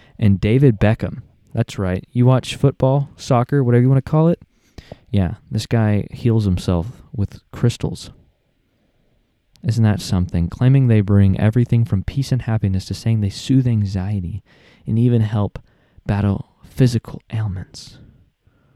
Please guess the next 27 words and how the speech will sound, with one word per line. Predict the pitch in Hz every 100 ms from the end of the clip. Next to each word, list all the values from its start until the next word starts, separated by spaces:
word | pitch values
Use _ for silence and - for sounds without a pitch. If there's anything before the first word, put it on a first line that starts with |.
| _ _ _ _ _
Former | _ - 175 165
reality | 110 104 104 117 104
star | - 92 90 -
Spencer | - 131 123 95
Pratt | - 107 95 - -
tweeted | - 120 95
that | 95 98
he |
dropped | 95 107 98 -
over | 101 98
twenty | - 147 147 131
thousand | - 113 127 101
recently | 92 92 92 92
on | 92
what | 107
amounts | 104 101 101 - -
to |
some | 98 - 87 85
rocks. | 92 104 - - - - _ _ _ _ _ _ _ _ _
Yeah, | 123 117 95 -
that's | 117
all | 135 139
it | 123
is, | 123 95
is | 101
some | - 117 98
rocks. | 92 113 101 - - -